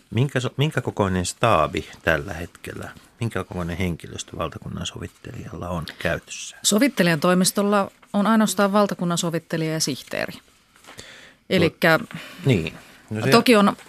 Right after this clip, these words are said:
Speaker 2: oikeus käyttää asiantuntija-apua, mutta, mutta kyllä, kyllä staabi on hyvin pieni. Että kyllä se on hyvin paljon valtakunnan sovittelija itse, joka,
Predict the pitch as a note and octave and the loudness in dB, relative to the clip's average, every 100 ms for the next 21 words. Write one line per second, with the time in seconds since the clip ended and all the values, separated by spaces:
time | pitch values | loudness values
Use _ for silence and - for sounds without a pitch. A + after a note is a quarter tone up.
0 | - A#3 A3 G3+ - A#3 - E3+ E3+ F3 | 2 2 4 2 6 4 4 2 2 2
1 | D#3+ D3 D3 C#3 D3 D3 - C#3+ C#3+ C#3+ | 0 -4 -6 -4 -2 -4 -4 -4 -4 -8
2 | - D3+ - - - - - - _ _ | -4 -4 -6 -16 -20 -20 -20 -20 _ _
3 | E3+ D#3 - D#3+ D3+ E3 - - - _ | -4 -4 0 2 2 -2 -14 -20 -20 _
4 | - _ _ _ _ _ G#3 F3 D#3+ - | -20 _ _ _ _ _ 2 2 2 -2
5 | - _ _ _ _ _ - _ G#3 F#3 | -18 _ _ _ _ _ -20 _ 2 2
6 | D#3 - G3 F3 E3 F3 E3 D3 D#3+ D3 | 4 4 4 4 2 2 2 -2 -2 -2
7 | C3+ C3 - D#3 E3 E3+ E3+ D#3+ D#3+ D#3 | -2 -6 -6 -4 -2 0 0 2 0 4
8 | D#3+ D#3 D3 D3 D#3 D3+ - F#3+ E3 D#3+ | 2 0 -4 -4 -2 -4 -2 2 2 2
9 | D#3+ C3 C3+ D#2+ | 0 0 0 -2